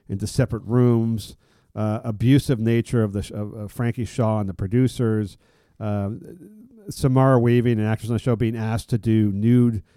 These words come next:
sex scenes at the last minute when it's not in her contract, and when she refused to do it, Frankie Shaw, the, the, the female producer, lifting up her own shirt to show her, like,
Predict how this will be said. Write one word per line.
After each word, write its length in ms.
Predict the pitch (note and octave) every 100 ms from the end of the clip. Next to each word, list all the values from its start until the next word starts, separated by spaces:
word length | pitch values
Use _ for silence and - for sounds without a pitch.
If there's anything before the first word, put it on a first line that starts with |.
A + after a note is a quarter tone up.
| _
sex 380 | - - C3+ -
scenes 260 | - B2 G#2
at 60 |
the 80 | G#2
last 320 | A2+ A2+ A2
minute 240 | A2 A#2 A2+
when 80 | G#2+
it's 100 | A#2+
not 160 | G#2+
in 60 | G2
her 80 | F#2+
contract, 560 | - B2 A#2 A#2+ A2
and 160 | G#2+ F#2+ - _ _ _ -
when 120 | A#2
she 100 | C3
refused 400 | A2+ - C3+ A#2
to 80 | G#2
do 200 | B2 B2
it, 120 | B2
Frankie 320 | B2+ A#2+ B2+
Shaw, 460 | - B2 A2 A2 A2
the, 240 | G#2+ A2+ -
the, 160 | G#2
the 200 | G2+ G2+ -
female 280 | - B2+ G#2+
producer, 360 | A#2+ A2 B2+ - _ _
lifting 260 | B2+ C#3+ D3
up 100 | C3+
her 140 | C3 A#2+
own 200 | A#2+ A#2+
shirt 320 | - B2+ B2
to 80 | A2
show 260 | - A#2
her, 200 | A2+ A2+
like, 160 | G#2+ G2+